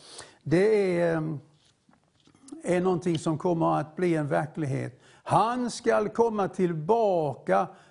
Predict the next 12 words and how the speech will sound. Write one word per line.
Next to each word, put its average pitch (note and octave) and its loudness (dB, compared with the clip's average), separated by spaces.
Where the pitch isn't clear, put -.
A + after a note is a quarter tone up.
på D3+ 0
samma C4+ 0
sätt - -4
som G#3 0
ni F#3 4
såg G3 2
honom D3+ -2
lyftas F#3 0
upp G3 0
inför D#3 2
edra C#3+ 0
ögon. B2+ -2